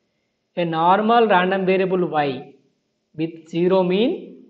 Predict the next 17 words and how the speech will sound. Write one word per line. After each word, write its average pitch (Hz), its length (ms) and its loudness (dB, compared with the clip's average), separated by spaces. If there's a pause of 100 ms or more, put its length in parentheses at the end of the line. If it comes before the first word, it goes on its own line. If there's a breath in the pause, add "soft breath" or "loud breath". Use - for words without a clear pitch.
(320)
and 156 240 -10
unit 175 300 -2
variance 170 520 0
is 170 300 -10
said 160 260 -4
to 185 100 0
be 226 400 -6 (360)
a 160 80 -8
standard 170 520 -2
normal. 160 680 -4 (240)
Its - 300 -6
C 208 200 -2
D 208 140 4
F 208 100 2
is 208 300 -6
denoted 160 560 -4
by 175 300 -2